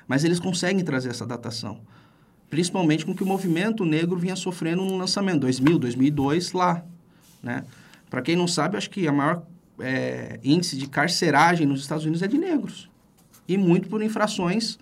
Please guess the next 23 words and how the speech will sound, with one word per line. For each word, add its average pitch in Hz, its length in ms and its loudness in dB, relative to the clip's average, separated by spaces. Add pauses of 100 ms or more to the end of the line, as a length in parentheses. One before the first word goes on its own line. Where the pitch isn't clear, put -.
(800)
é, 143 440 4
que 135 200 -6
o, 196 220 2 (180)
qualquer 220 300 4
branco 196 380 0 (180)
não 302 240 2
seria 240 260 2
preso, 233 460 2
pagaria 147 320 0
uma 208 140 0
multa, 202 420 -2 (640)
né? - 100 -14 (800)
Mas 151 320 6
se 226 240 -4
torna 190 280 2
abusivo, 196 420 0
principalmente 135 340 0
no 139 60 0
estado 123 260 -2
da 139 80 -4
Flórida, 147 540 0
na 120 160 -4
Geórgia, 160 520 0